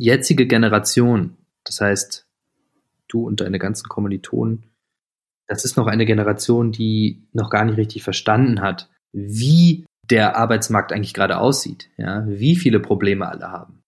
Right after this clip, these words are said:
Ich meine, äh, es kommt, es kommt eine wahnsinnige Pensionswelle vom Staat auf uns alle zu.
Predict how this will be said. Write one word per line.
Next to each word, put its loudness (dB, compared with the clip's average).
Ich -6
meine, 2
äh, -2
es -4
kommt, 0
es -8
kommt 0
eine -2
wahnsinnige 2
Pensionswelle -2
vom -6
Staat 0
auf -4
uns -4
alle -2
zu. 0